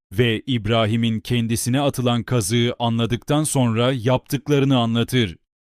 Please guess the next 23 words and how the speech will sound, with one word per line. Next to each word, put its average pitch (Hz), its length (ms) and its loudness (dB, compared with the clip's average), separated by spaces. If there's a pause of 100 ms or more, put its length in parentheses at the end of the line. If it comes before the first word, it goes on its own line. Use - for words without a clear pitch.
(160)
Çocuk 120 600 0
kendisinin 123 680 0
kim 160 260 0
olduğunu 127 500 2
bilmese 131 500 0
de, 110 300 0 (220)
Bayram 120 420 2
İbrahim'e 117 520 2
yaptığının 117 800 0
tüm 165 260 0
köy 143 220 4
tarafından 127 680 0
bilindiğini, 107 800 2 (220)
bunu 120 480 2
öğrenince 120 880 2 (220)
kendisine 120 680 0
küfürler 123 580 0
savurarak 120 720 0
bir 120 140 0
başkasıyla 135 680 0
evlenen 120 460 0
Kezban 127 560 -2
dahil 110 500 0